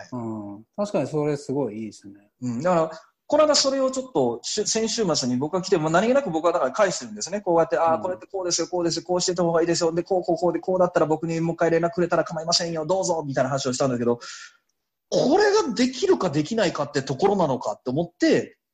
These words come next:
Speaker 1: うんうんうん。
Speaker 2: まあ、さっき言ったみたいにうちの社内のメンバーにチャットで、「これ、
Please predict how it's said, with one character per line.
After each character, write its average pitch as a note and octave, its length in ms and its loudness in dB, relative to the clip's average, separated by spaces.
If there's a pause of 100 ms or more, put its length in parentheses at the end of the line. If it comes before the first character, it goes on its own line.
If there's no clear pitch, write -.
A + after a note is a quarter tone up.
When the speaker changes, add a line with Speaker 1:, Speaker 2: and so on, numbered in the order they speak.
Speaker 1:
う D#3+ 40 -8
ん D3+ 40 -6
う - 20 -4
ん C3 40 -4
う A2 180 -8
ん。 - 20 -6
Speaker 2:
ま A#2+ 60 0
あ、 - 20 2
さ - 120 0
っ - 40 0
き A2 80 -8
言 C3 80 -4
っ - 40 -10
た A#2+ 60 -12
み C3 60 -10
た B2+ 100 -4
い A#2 40 -4
に A#2 60 -4
う A#2 60 -8
ち - 80 -8
の C3+ 200 -2
社 C3+ 160 -4
内 B2 100 2
の A2+ 80 -2
メ A#2+ 100 -2
ン A#2 60 0
バ A2 120 2
ー A#2+ 40 -2
に C#3+ 80 -4
チ C#3 100 -2
ャ B2 40 4
ッ - 60 -10
ト C3 100 0
で、 B2 160 4
「こ C3+ 120 -4
れ、 A#2+ 300 0